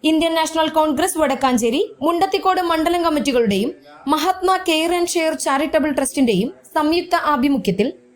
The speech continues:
വടക്കാഞ്ചേരി നഗരസഭാ പരിധിയിൽ ആരംഭിക്കുന്ന പ്രകൃതിക്ഷോഭ ദുരന്ത നിവാരണ യൂണിറ്റിന്റെ ഉദ്ഘാടനം നാളെ കാലത്ത് പത്ത് മണിക്ക് വടക്കാഞ്ചേരി കെ കരുണാകരൻ ഷോപ്പിംഗ് കോംപ്ലക്സ് പരിസരത്ത് നടക്കുമെന്ന്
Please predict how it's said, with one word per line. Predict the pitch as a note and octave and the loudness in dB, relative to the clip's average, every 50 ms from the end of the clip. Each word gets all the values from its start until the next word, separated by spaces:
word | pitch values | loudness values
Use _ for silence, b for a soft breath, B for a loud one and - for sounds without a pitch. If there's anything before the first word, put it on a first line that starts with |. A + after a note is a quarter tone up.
| _ _ _ - - | _ _ _ -4 0
വടക്കാഞ്ചേരി | D#4+ E4+ F4 F4 F4 F#4+ G4 F4+ F4+ G4 F#4+ F#4+ | 2 2 2 2 0 0 0 2 0 0 0 0
നഗരസഭാ | F4+ E4+ D4+ E4 E4 E4+ - F#4 C#4+ F4 F4 | 0 0 0 0 -2 0 -2 0 0 0 0
പരിധിയിൽ | E4+ E4+ E4 D#4+ C4 E4 D#4+ D#4 D#4 | 2 0 -2 0 0 0 2 2 0
ആരംഭിക്കുന്ന | D4+ D4 C#4+ C4+ A#3+ - G3 G3 A3+ D#4 - _ _ - | 0 0 0 -2 0 2 2 0 0 -2 -10 _ _ 2
പ്രകൃതിക്ഷോഭ | C#4+ D4 C4 C4+ D4 B3+ D#4+ D#4+ - E4+ D#4+ C#4 D#4 | 2 2 2 2 0 0 0 -2 0 0 0 0 0
ദുരന്ത | C4+ A#3 D4+ D4 D#4 D#4+ D#4 | 0 0 0 0 0 0 0
നിവാരണ | E4+ E4 E4 C#4+ E4 D#4+ D#4 D#4+ | 0 0 0 0 0 0 0 0
യൂണിറ്റിന്റെ | D#4 D#4 D4+ D4 C#4+ C#4 A#3 C4 A3 F#3+ G#3 B3+ F#4+ - B B B B B B - | 0 0 2 0 0 0 0 2 2 2 2 0 -2 -6 B B B B B B 0
ഉദ്ഘാടനം | C4+ C4+ G#3+ B3+ A#3 A3 G#3 B3 F4 G4 - | 0 2 2 2 0 0 0 -2 -2 -2 -2
നാളെ | C4+ C#4 B3+ A#3+ A#3 A#3+ B3+ B3+ | 0 0 0 0 0 -2 -2 0
കാലത്ത് | C#4+ B3+ A#3 G#3+ G3 - F4+ - - | 0 0 0 -2 -2 -4 -4 -2 -2
പത്ത് | E4 E4 - E4 | -2 -2 -2 -2
മണിക്ക് | D#4 C#4 A3+ G3 F3 G#3+ | 0 0 0 0 0 0
വടക്കാഞ്ചേരി | A#3 B3 B3 B3 B3 C4+ C4 B3+ B3+ C#4 C#4+ F4+ F4+ - | 0 0 0 0 0 0 -2 0 0 0 0 0 0 0
കെ | D4 C#4 C#4 | -2 0 0
കരുണാകരൻ | C#4 C4+ C4 C#4 D4 D#4 C4+ D#4 D4+ D#4 | 0 0 2 0 0 0 0 0 -2 -2
ഷോപ്പിംഗ് | D4+ - D4+ C4 B3 - D#4+ D#4+ - | -2 -2 -2 -2 -2 -2 -2 -2 0
കോംപ്ലക്സ് | D#4+ D4+ C#4+ C4+ D4 C#4+ - - C#4+ | 2 2 2 2 0 -2 -2 -4 -2
പരിസരത്ത് | B3+ A3 A3+ - A3 F#3 F3+ F#3 G#3 G#3 | -2 -2 -2 -2 -2 -2 0 0 0 0
നടക്കുമെന്ന് | G3+ F#3+ G3+ - G#3 G3 G3 G#3 C#4+ - - - _ _ _ | 0 0 0 0 2 2 2 0 0 -4 -8 -14 _ _ _